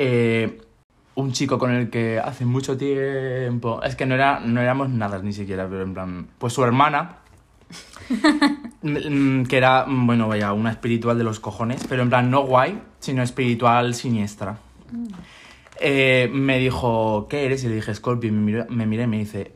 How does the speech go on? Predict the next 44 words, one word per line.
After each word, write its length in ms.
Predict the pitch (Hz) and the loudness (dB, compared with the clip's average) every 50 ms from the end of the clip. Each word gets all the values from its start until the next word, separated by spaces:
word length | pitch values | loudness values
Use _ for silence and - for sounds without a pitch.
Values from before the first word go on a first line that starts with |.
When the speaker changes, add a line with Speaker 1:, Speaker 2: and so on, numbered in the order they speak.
| _ | _
Speaker 1:
eh, 680 | - 107 95 90 87 85 82 82 80 82 82 78 78 80 | -14 -14 -12 -12 -12 -12 -12 -14 -14 -14 -14 -14 -14 -14
mm, 540 | 78 80 78 82 80 78 76 73 69 67 - - - - - - - - - | -14 -14 -14 -12 -12 -12 -12 -14 -14 -16 -16 -18 -18 -20 -20 -20 -20 -16 -10
y 220 | 90 117 110 104 - | -8 -8 -8 -8 -8
se 180 | - - - 117 | -8 -6 -4 -4
fue 240 | 107 98 - 127 117 | -4 -4 -2 -2 -2
corriendo 280 | 101 120 120 127 127 113 | 0 0 0 0 0 2
a 20 | |
la 60 | 104 | 0
habitación 480 | 101 104 101 101 95 - - 117 117 - | 0 0 -2 -4 -6 -4 -4 -4 -4 -4
y 60 | - 117 | -4 -4
me 100 | 110 104 | -4 -2
trajo 280 | 117 120 - - 104 - | -4 -4 -4 -4 -6 -6
una 280 | 113 107 120 127 123 | -4 -4 -4 -4 -4
piedra 520 | 120 123 120 123 123 117 104 113 123 170 - - _ - - - - - - - - - - | -2 -2 -2 0 0 0 -2 -2 -4 -6 -10 -20 _ -20 -20 -20 -20 -20 -20 -20 -20 -10 -4
y 40 | 120 | -2
me 120 | 117 113 110 | 0 0 0
dice, 340 | 104 - 117 107 101 - - - - - - - _ - | -2 -4 -4 -4 -4 -6 -8 -14 -20 -20 -20 -16 _ -8
"Es 100 | 123 127 | -8 -6
que 120 | - 151 | -2 -2
hay 40 | 139 | -2
escorpios 460 | 135 135 - 139 131 127 135 123 117 | -2 -2 -2 -4 -2 -2 -2 -4 -2
buenos 400 | 117 123 127 139 156 160 - - - - | -2 -2 -4 -4 -4 -8 -10 -14 -16 -10
y 80 | 117 120 | -8 -6
escorpios 480 | 107 107 - 117 107 104 120 110 98 107 | -6 -6 -6 -6 -6 -6 -6 -6 -6 -4
malos. 380 | 101 92 92 87 92 104 - _ | -4 -4 -6 -6 -8 -10 -14 _
Toma, 220 | - 127 110 101 | -6 -4 -4 -4
sujeta 320 | 95 - 110 - 113 110 135 | -4 -6 -8 -8 -6 -6 -8
esta 240 | 127 - 135 113 95 | -6 -6 -6 -6 -4
piedra." 400 | 104 98 90 90 87 82 - - _ _ - | -6 -6 -6 -6 -6 -8 -10 -12 _ _ -8
Me 100 | 113 107 | -6 -4
la 100 | 107 104 | -4 -2
pone 160 | 110 117 120 | -2 0 0
en 40 | 123 | 2
la 120 | 127 123 | 2 2
palma 200 | 127 123 123 123 | 2 2 2 2
de 40 | 120 | 2
la 80 | 120 117 | 2 2
mano 200 | 120 123 131 139 | 0 0 0 0
y 40 | 131 | 0
me 100 | 120 110 | 0 0
dice, 400 | 110 104 - - 101 - - - _ _ _ _ - - | -2 -2 -4 -6 -8 -8 -10 -14 _ _ _ _ -8 -4
"¿Te 100 | - 117 | -4 -2
pesa 260 | 117 131 123 - 160 | -2 -2 -2 -2 -2
mucho?" 440 | 156 127 117 110 110 - 156 208 - | 0 0 -2 -2 -2 -4 -6 -6 -6